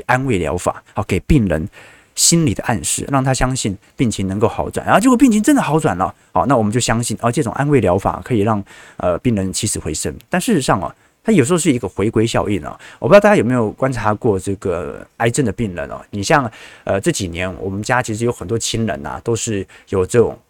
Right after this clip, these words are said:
癌症基因啦，哦，就是会受到一些冲击这样子哦。其实病情在极致恶化之后啊，有时候会突然的回归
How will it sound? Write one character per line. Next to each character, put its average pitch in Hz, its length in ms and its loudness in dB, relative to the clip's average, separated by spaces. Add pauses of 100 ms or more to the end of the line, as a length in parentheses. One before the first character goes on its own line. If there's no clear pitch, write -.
(360)
癌 - 140 2
症 127 160 2
基 107 180 -4
因 104 180 -2
啦， - 280 -6
哦， 98 80 -2
就 113 100 -4
是 127 100 0
会 127 120 4
受 123 120 2
到 117 140 6
一 113 80 2
些 107 360 2
冲 117 200 -4
击 101 100 -2
这 104 140 0
样 85 120 -2
子 67 100 -6
哦。 69 80 -6
其 151 80 4
实 202 140 4
病 214 220 4
情 123 220 0
在 123 280 2 (200)
极 120 240 -2
致 185 140 2
恶 170 180 8
化 127 160 4
之 147 140 0
后 120 180 2
啊， 80 100 0
有 104 120 2
时 156 100 2
候 165 60 2
会 156 200 4 (220)
突 160 160 2
然 104 240 2
的 101 160 0
回 113 240 0
归 120 260 4